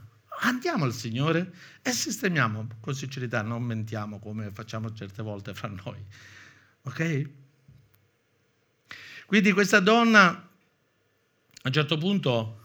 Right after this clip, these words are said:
cerca di distrarre il Signore, di portarlo fuori strada, perché già gli aveva detto dei mariti, dei non mariti, una cosa e l'altra, quindi dice: "Se andiamo avanti", questo, questo qui mi fa proprio la radiografia, no? Eh, dice proprio,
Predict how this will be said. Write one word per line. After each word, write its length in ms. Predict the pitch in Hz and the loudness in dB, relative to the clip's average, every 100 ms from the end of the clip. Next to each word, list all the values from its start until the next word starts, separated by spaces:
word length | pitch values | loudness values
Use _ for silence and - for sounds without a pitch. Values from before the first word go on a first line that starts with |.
| _ _ _ - | _ _ _ -12
cerca 300 | - 196 190 | 0 2 4
di 120 | 160 160 | 2 2
distrarre 540 | 165 - - 131 107 | 0 0 2 2 2
il 60 | 110 | -4
Signore, 360 | 127 113 104 | -6 -6 -6
di 80 | 123 | -6
portarlo 460 | 165 165 190 170 151 | -6 -2 0 0 -2
fuori 220 | 151 143 | -2 -2
strada, 440 | - 143 107 95 | 2 2 2 0
perché 320 | 104 113 135 | -8 -6 -4
già 140 | 123 156 | 0 0
gli 100 | 135 | 2
aveva 180 | 131 120 | 0 0
detto 260 | 131 131 | -4 -4
dei 100 | 120 | -4
mariti, 440 | 107 107 143 101 110 | -4 -4 -4 -4 -6
dei 100 | 110 | -6
non 180 | 117 | -6
mariti, 420 | 113 98 147 117 107 | -6 -4 -4 -4 -6
una 120 | 113 | -8
cosa 180 | 123 131 | -4 -2
e 20 | |
l'altra, 220 | 131 123 | -2 -2
quindi 220 | 120 131 | -6 -6
dice: 160 | 110 107 | -6 -4
"Se 100 | 151 | -2
andiamo 320 | 156 131 143 | -2 -2 -2
avanti", 380 | 117 117 117 113 | -2 -2 -4 -8
questo, 340 | 123 - 104 - - - | -8 -8 -12 -12 -20 -12
questo 220 | 113 113 | -8 -6
qui 100 | 120 | -6
mi 120 | 123 | -6
fa 200 | 107 101 | -4 -6
proprio 280 | 98 120 110 | -6 -6 -4
la 120 | 104 | -4
radiografia, 760 | 104 104 98 107 107 120 104 78 | -4 -6 -8 -6 -6 -4 -6 -6
no? 400 | 98 135 - - - _ _ _ | -4 -6 -8 -20 -20 _ _ _
Eh, 280 | - 117 113 - | -2 -2 -4 -10
dice 200 | 107 107 | -8 -6
proprio, 340 | 120 104 | -6 -6